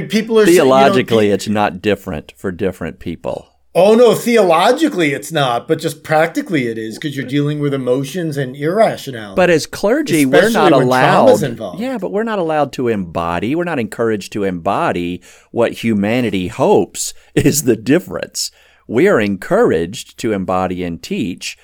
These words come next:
Speaker 2: that, sorry, people, <laughs> the line is not relevant based off of how you think or feel regarding this. The, the, if there's a line, it's a God line.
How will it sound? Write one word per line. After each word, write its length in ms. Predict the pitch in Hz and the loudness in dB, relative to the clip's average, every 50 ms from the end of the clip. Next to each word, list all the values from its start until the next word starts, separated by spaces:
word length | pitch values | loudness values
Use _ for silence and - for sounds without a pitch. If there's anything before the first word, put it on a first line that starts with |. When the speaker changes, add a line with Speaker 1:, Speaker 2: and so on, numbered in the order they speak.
| _ _ _ _ _ _ _ | _ _ _ _ _ _ _
Speaker 2:
that, 280 | - 127 127 - - - | -2 -2 -2 -2 -2 -6
sorry, 400 | - - 147 143 156 165 151 139 | -6 -4 -2 -2 0 0 0 -2
people, 580 | - - 113 98 - 117 110 113 117 120 - - 135 - 539 571 605 554 494 | -2 -6 -8 -8 -6 -6 -4 -4 -6 -6 -8 -8 -8 -8 -6 -8 -10 -12 -14
<laughs> 400 | - - - - - - - - | -18 -20 -20 -18 -18 -18 -18 -10
the 140 | - - 127 | -4 -2 -2
line 400 | 120 113 120 123 135 156 160 143 | 0 0 0 0 0 0 0 0
is 160 | 120 110 104 | 0 -2 -2
not 180 | 120 127 123 117 - | -2 -2 -2 -2 -4
relevant 840 | 107 101 92 104 117 135 123 98 80 78 80 87 - - - - _ _ _ - - - - - 113 | -6 -4 0 0 2 2 2 0 0 -2 -4 -6 -8 -12 -16 -18 _ _ _ -20 -20 -20 -20 -18 -6
based 320 | 110 120 110 107 104 - 120 | -2 0 0 0 0 -2 0
off 180 | 110 104 98 - | 0 0 0 0
of 140 | 98 92 95 | -4 -4 -4
how 200 | 113 107 107 101 | -4 -4 -2 -4
you 400 | 95 92 95 98 113 120 120 110 | -4 -4 -4 -2 0 0 0 -2
think 420 | - - - 135 120 113 110 - | -4 -6 -6 -4 -4 -4 -2 -4
or 100 | 101 92 | -4 -6
feel 600 | 90 - - - 143 143 104 76 - - - _ _ _ _ _ _ _ _ _ _ _ _ _ _ _ _ _ - | -6 -8 -10 -10 -8 -6 -6 -8 -8 -10 -14 _ _ _ _ _ _ _ _ _ _ _ _ _ _ _ _ _ -10
regarding 460 | 90 101 87 90 85 80 76 78 76 | -6 -4 -2 -2 -2 -2 -2 -6 -6
this. 420 | 71 62 50 - - - - - _ - | -8 -10 -10 -12 -12 -14 -16 -18 _ -12
The, 200 | - 95 110 - - | -6 -4 -4 -4 -4
the, 340 | - 104 101 - - 110 - - | -8 -10 -10 -8 -6 -6 -4 -2
if 200 | 139 165 185 185 | -2 -2 -2 -2
there's 280 | - 170 156 147 131 120 | 0 2 2 2 2 2
a 60 | 123 | 0
line, 680 | 107 104 117 120 98 80 71 73 78 87 98 110 127 - | 0 0 -2 -2 -2 -2 -4 -6 -6 -6 -6 -8 -10 -8
it's 180 | - 104 101 - | -8 -8 -6 -6
a 60 | 117 | -6
God 360 | 101 95 113 110 104 95 82 | -4 -2 -2 0 0 -2 -4
line. 380 | 80 73 52 67 67 - - - | -4 -6 -6 -8 -10 -12 -16 -18